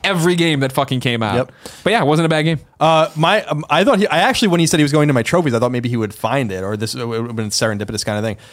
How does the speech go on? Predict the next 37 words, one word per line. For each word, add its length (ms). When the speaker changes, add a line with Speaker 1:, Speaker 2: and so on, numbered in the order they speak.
Speaker 2:
I 80
was 120
thinking 180
about 80
the 60
game 280
Mini 240
Ninjas 580
the 80
other 120
day, 120
Speaker 1:
Oh, 260
Mini 240
Ninjas, 300
I 20
remember 200
Speaker 2:
which 100
I 60
Speaker 1:
Mini 80
Ninjas. 180
Speaker 2:
platinumed, 120
and 100
it 40
was 160
a, 240
that 120
was 120
a 100
fun 220
game. 180
I 80
liked 220
that 100
game 160
a 40
lot. 300
Speaker 1:
Yeah. 220